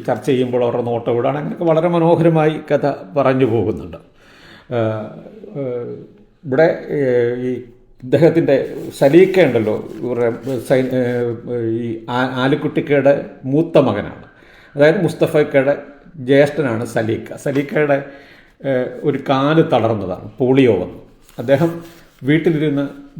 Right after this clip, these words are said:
ബീഡി തെറുക്കുന്ന ജോലിയാണ് ചെയ്യുന്നത്. രാവിലെ മുതൽ വൈകിട്ട് വരെ ബീഡി തെറുക്കും. വൈകുന്നേരം വടിയുടെ സഹായത്തോടെ അടുത്തുള്ള അങ്ങാടിയിൽ, നമ്മൾ പറഞ്ഞ അങ്ങാടി എന്ന് പറഞ്ഞാൽ, ഏഹ്, കള്ള് ഷാപ്പും, ഏഹ്, പലചരക്ക് കടയും ചായക്കടയൊക്കെയുള്ള ആ സ്ഥലം വരെ പോകും.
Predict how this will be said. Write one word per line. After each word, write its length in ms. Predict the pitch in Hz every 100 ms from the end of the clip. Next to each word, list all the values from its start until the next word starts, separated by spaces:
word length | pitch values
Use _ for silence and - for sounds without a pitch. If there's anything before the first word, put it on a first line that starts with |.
| 135
ബീഡി 340 | 147 170 185 170
തെറുക്കുന്ന 460 | 160 139 - 139 156 - 120
ജോലിയാണ് 500 | 135 127 123 107 107 - -
ചെയ്യുന്നത്. 360 | 113 107 107 147 147
രാവിലെ 300 | 135 135 139
മുതൽ 160 | 123 117 113 110
വൈകിട്ട് 320 | 117 110 110 107
വരെ 140 | 107 104
ബീഡി 180 | 107 104
തെറുക്കും. 280 | 107 107 165 - - - _ -
വൈകുന്നേരം 500 | 131 127 131 135 127 120 127 120
വടിയുടെ 420 | 120 135 135 123 -
സഹായത്തോടെ 640 | 107 107 110 110 110 135 - - - - - - 127
അടുത്തുള്ള 380 | 117 113 117 117 -
അങ്ങാടിയിൽ, 420 | 120 117 120 107 104
നമ്മൾ 140 | 117 123
പറഞ്ഞ 160 | 123 131 127
അങ്ങാടി 220 | 131 135
എന്ന് 120 | 135
പറഞ്ഞാൽ, 240 | 127 131 - 151
ഏഹ്, 140 | 139 117 -
കള്ള് 220 | 120 123
ഷാപ്പും, 340 | 131 117 - 139 - - _ _ -
ഏഹ്, 300 | 117 110 107 -
പലചരക്ക് 420 | 123 120 120 117 127
കടയും 260 | 113 123 - -
ചായക്കടയൊക്കെയുള്ള 800 | 120 120 123 120 113 - 107 113 113
ആ 20 | 107 -
സ്ഥലം 240 | 110 107
വരെ 140 | 104 104 -
പോകും. 280 | 101 120